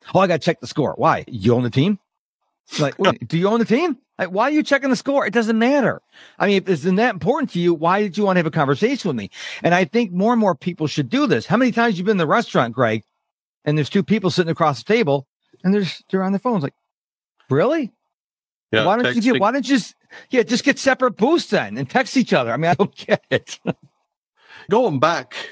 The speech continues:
Speaker 2: to what you had just said, you really ought to trademark some of those, you know, m-, making a dent in the universe and also s-, stay informed, not obsessed, I believe. That could
Speaker 1: Yeah,
Speaker 2: be a
Speaker 1: well,
Speaker 2: good
Speaker 1: that's, that one's mine. The dent in the universe is Steve Jobs. So I can't,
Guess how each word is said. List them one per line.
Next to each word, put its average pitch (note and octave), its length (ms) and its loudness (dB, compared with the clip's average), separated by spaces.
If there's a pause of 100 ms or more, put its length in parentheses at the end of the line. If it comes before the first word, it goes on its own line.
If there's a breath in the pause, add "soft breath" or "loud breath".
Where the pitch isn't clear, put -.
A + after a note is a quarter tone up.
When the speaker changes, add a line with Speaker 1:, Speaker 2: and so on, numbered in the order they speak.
(180)
Speaker 2:
to C#3 100 0
what C#3 240 0
you C3+ 80 2
had G#2 120 0
just B2 260 0
said, C3 360 0
you F#3 100 -2
really B3 260 2
ought D3+ 120 2
to G2+ 120 -2
trademark A2+ 680 0
some G2 200 0
of F2 60 0
those, E2+ 400 -2
you C3+ 80 -6
know, G#2+ 80 2
m-, G2+ 240 -6
making C3 380 0
a A2+ 80 2
dent B2+ 240 0
in A2+ 60 -8
the A2 100 -2
universe A2+ 580 0 (460 loud breath)
and G#2+ 120 0
also A2 440 0
s-, - 200 -8 (320 loud breath)
stay - 360 0
informed, A#2+ 520 -2
not G#2 220 0
obsessed, A2+ 720 -2
I A2 60 -2
believe. A#2+ 480 -4
That E3 80 -4
could D#3+ 60 0
Speaker 1:
Yeah, F3 160 2
Speaker 2:
be D3+ 100 -2
a G3 60 2
Speaker 1:
well, F3 80 2
Speaker 2:
good G#3+ 80 2
Speaker 1:
that's, C#4 220 0
that A#3+ 240 2
one's G3 200 2
mine. C3+ 600 0
The C3+ 180 2
dent F#3 220 0
in G#3+ 60 -6
the F#3 60 -2
universe C3 480 -2
is G#2+ 100 -8
Steve A#2+ 280 -2
Jobs. G2 380 0
So A2 80 0
I A#2 100 2
can't, C#3 420 2